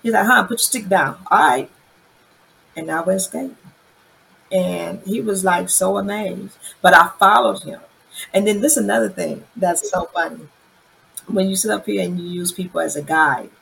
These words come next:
okay? So, like, if we go out somewhere and I, like, on your shoulder or on your elbow holding it, you are considered the guide. So wherever, and we,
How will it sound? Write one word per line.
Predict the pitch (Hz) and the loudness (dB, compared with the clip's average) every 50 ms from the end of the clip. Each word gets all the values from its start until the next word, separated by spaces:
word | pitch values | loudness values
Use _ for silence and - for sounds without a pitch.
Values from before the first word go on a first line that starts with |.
| _ - | _ -16
okay? | 233 233 - 160 160 160 160 | -16 -12 -10 -8 -8 -6 -6
So, | 156 - - 165 | -4 -4 -2 -2
like, | 170 170 165 165 160 151 - - - - - - _ _ - | 0 0 -2 -2 -4 -8 -14 -20 -20 -20 -20 -20 _ _ -8
if | 175 175 143 | -8 -6 -4
we | 180 196 190 190 190 185 | -2 -2 -2 -2 -2 -4
go | 185 - - 185 180 - - | -2 2 4 4 6 6 6
out | 165 170 170 165 - | 6 6 6 6 2
somewhere | - 175 180 180 175 175 175 175 | 2 0 -2 -4 -4 -4 -6 -4
and | 170 170 | -4 -4
I, | 165 165 165 160 - _ _ _ _ _ _ _ _ _ _ _ _ _ _ _ _ _ _ _ _ - | -2 -4 -4 -6 -10 _ _ _ _ _ _ _ _ _ _ _ _ _ _ _ _ _ _ _ _ 0
like, | 190 185 165 - - - | 0 0 0 0 -2 -2
on | 170 170 | -2 -2
your | 170 170 | -2 -2
shoulder | - - - 175 165 170 175 - 175 170 170 170 170 | -2 2 2 2 2 2 0 -2 -2 -2 -2 -2 -2
or | - - 151 143 - - 160 | -2 -2 -2 -2 -2 -4 -4
on | 160 160 | -4 -4
your | 156 156 156 156 - - | -4 -4 -4 -4 -2 0
elbow | 165 170 175 - 170 175 175 170 170 175 185 190 - | 0 0 0 0 0 0 0 0 0 -2 -6 -8 -2
holding | - 175 180 180 180 185 180 | 0 0 0 2 -2 -2 -4
it, | 180 180 175 175 - _ _ _ _ _ _ _ _ _ | -2 -4 -6 -8 -12 _ _ _ _ _ _ _ _ _
you | 165 190 196 185 | -2 2 4 6
are | 165 - | 4 4
considered | - - - - - 180 170 160 165 156 - - _ _ _ _ _ _ _ _ _ _ _ - | 2 0 0 2 2 0 -2 -4 -6 -8 -10 -14 _ _ _ _ _ _ _ _ _ _ _ -10
the | 151 151 | -8 -8
guide. | 147 - 185 160 143 123 113 - - _ _ _ - | -2 2 4 4 4 4 0 -4 -10 _ _ _ -8
So | - - 165 160 | -6 -4 -2 -2
wherever, | 156 160 165 180 190 185 190 202 185 180 - - | -2 2 4 6 6 6 4 -2 -6 -8 -8 -6
and | 160 160 160 160 160 | -6 -4 -4 -4 -4
we, | 185 202 208 196 190 - 113 220 220 | -4 -4 -4 -4 -6 -8 -10 -12 -16